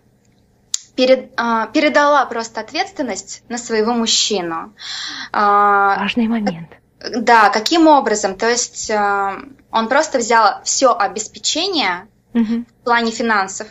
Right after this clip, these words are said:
Speaker 1: на себя. А, он мне сказал, что: "Юль, ты можешь расслабиться по поводу денег". То есть мы с ним договорились таким образом, что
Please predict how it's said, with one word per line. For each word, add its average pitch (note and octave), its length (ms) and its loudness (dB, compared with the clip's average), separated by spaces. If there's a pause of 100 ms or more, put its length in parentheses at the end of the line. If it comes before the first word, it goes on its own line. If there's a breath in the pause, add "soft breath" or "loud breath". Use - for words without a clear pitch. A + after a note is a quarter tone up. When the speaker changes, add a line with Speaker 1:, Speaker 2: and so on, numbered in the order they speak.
(140)
Speaker 1:
на B3+ 100 0
себя. A3 580 0 (380 loud breath)
А, A#3 480 2
он B3+ 100 0
мне C4 120 0
сказал, D4 300 0
что: - 180 -2
"Юль, A#3+ 260 2
ты A3 200 -6
можешь A#3 300 -2
расслабиться C4 640 -2
по - 120 -4
поводу G3+ 420 -2
денег". G#3+ 520 -2
То G#3+ 80 0
есть - 140 -2
мы B3 200 4
с C#4+ 120 -2
ним B3+ 240 2
договорились A3+ 640 2
таким A3+ 300 -2
образом, C4+ 400 2
что F#3+ 520 4